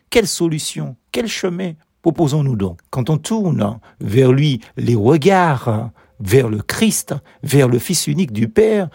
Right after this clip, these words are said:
Jésus, ben la transformation s'opère. Jésus dit cela à Nicodème en pleine face, d'où notre conseil.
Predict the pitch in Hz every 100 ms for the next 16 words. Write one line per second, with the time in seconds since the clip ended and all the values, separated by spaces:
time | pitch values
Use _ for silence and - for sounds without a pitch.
0 | - - - 151 135 208 233 - - 131
1 | 113 113 127 - 139 127 120 - 165 -
2 | 156 202 113 - - - _ - - -
3 | - 202 196 127 240 247 220 - - -
4 | 220 311 294 151 123 - 131 113 110 -
5 | - - 254 190 - - - - 110 -
6 | - 107 143 139 147 - 156 - 214 196
7 | 113